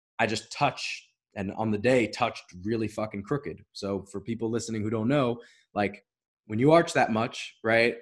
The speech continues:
and you touch that softly, any sort of, like, crookedness that you have is gonna get amplified, and the center of the bar touches one side of my ribs.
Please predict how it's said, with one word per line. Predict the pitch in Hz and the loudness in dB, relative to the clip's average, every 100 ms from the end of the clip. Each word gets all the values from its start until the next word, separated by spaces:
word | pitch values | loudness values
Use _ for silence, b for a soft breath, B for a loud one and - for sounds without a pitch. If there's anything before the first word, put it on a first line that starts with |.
| 110 | -6
and | 104 | -4
you | 101 | -2
touch | 156 147 | -2 -2
that | 113 104 - | -4 -4 0
softly, | 165 165 - 110 107 _ _ _ _ _ - | 0 0 0 -4 -4 _ _ _ _ _ 0
any | 147 151 | 4 4
sort | 151 147 | 4 4
of, | 131 | 4
like, | 120 110 | 4 2
crookedness | - 185 113 123 107 | 0 -2 0 0 -2
that | 110 | -2
you | 107 | 0
have | 123 127 113 | 2 2 2
is | 98 | -4
gonna | 107 101 | -4 -2
get | 101 113 | -2 0
amplified, | 135 123 101 98 104 120 | -2 -4 -4 -2 0 0
and | 107 98 101 _ _ _ _ _ _ _ 139 | 0 -2 -8 _ _ _ _ _ _ _ 0
the | 120 | 2
center | 117 - 147 147 | 2 2 4 4
of | 127 | 2
the | 110 | 2
bar | 123 123 | 4 4
touches | - 127 113 107 95 | 2 -4 -4 -8 -4
one | 98 104 | -2 -2
side | - 98 101 | -2 -2 -2
of | |
my | 95 | -4
ribs. | 87 73 60 - | -6 -8 -12 -18